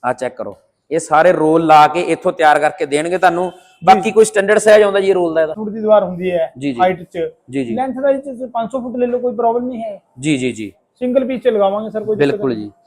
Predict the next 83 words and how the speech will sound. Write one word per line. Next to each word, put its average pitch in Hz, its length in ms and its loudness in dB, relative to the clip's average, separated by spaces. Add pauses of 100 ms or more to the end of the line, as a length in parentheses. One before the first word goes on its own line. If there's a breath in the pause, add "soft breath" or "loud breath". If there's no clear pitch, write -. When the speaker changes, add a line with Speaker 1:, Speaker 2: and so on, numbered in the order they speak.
(200)
Speaker 1:
ਤੇ 214 180 6
ਬਾਈ 208 180 4
ਜੀ, 254 120 2
ਇੱਕ 240 180 0
ਰੂਮ 220 260 2
ਦਾ 226 220 6
ਜਿਵੇਂ 214 180 0
ਤੁਸੀਂ 185 180 -8
ਕਿਹਾ, 254 140 2
ਆਪਣੇ 254 220 -2
ਕੋਲ 240 120 4
ਕਿੰਨੀਆਂ 220 360 -4
ਰਕਮਾਂ 214 280 -2
ਦੇ 214 80 -6
ਹੁੰਦੇ 139 200 -4
ਆ, 127 40 0
ਕਿੰਨੀਆਂ 170 340 0
ਤਰ੍ਹਾਂ 170 180 4
ਦੇ 175 80 0
ਹੁੰਦੇ 147 220 0
ਆ 120 60 6
ਵਾਲਪੇਪਰ? 117 440 2
ਇੱਕ 160 180 -4
ਤਾਂ 185 120 4
ਆ 185 80 8
ਗਿਆ 196 120 2
ਜੀ 208 100 0
ਫਲੈਕਸ 170 380 0
ਵਾਲਾ। - 220 -2 (120)
Speaker 2:
ਜੀ 233 160 -4
ਸਰ। 160 380 -6
Speaker 1:
ਤੇ 190 80 -6
ਦੂਜਾ 170 320 0
ਵੀ 220 80 2
ਹੁੰਦਾ 208 200 0
ਨਾ 220 80 2
ਰੋਲ 180 180 4
Speaker 2:
ਸਰ, 160 60 2
Speaker 1:
ਵਾਲਾ? 156 100 0
Speaker 2:
ਫਲੈਕਸ 240 440 -4
ਵਾਲਾ 254 200 2
ਹੋ 240 80 2
ਗਿਆ, 247 220 2
ਰੋਲ 240 220 4
ਵਾਲਾ 254 180 4
ਹੋ 240 140 2
ਗਿਆ, 247 240 4
Speaker 1:
ਜੀ। 135 140 -2
Speaker 2:
ਸਟਿੱਕਰ 240 280 -2
ਵਾਲਾ 247 200 4
ਹੋ 233 80 -4
ਗਿਆ, 240 200 -4
ਕਈ 277 200 -6
ਤਰ੍ਹਾਂ 262 240 -2
ਦੇ 254 80 -4
ਨੇ 262 80 -6
ਆਪਣੇ 247 140 -8
Speaker 1:
ਜੀ, 127 140 -4
Speaker 2:
ਕੋਲ - 0 -
Speaker 1:
ਜੀ। - 40 -8
Speaker 2:
ਸਾਰੇ 269 180 -4
Speaker 1:
ਇਹ 302 60 -16
Speaker 2:
ਤਰ੍ਹਾਂ 226 300 2
Speaker 1:
ਨੇ। 190 120 -2
Speaker 2:
ਦੇ। 254 120 2
ਇਹ 285 80 6
ਸਰ 262 180 2
ਫਲੈਕਸ 190 320 -2
ਵਾਲੇ 139 160 -2
ਨੇ। 135 180 -12
Speaker 1:
ਦੇਖੋ 165 280 2
ਜੀ, 170 60 4
ਆਹ 180 160 6
ਡਿਜ਼ਾਈਨ 160 300 -4
ਚੈੱਕ 151 200 -6
ਕਰੋ 165 120 -6
ਤੁਸੀਂ, 170 160 -4
ਇਹ 185 40 -4
ਸਾਰੇ 175 220 -2
ਫਲੈਕਸ 165 380 -4
ਵਾਲੇ 175 140 0
ਡਿਜ਼ਾਈਨ 135 380 -6
ਨੇ। 185 200 -8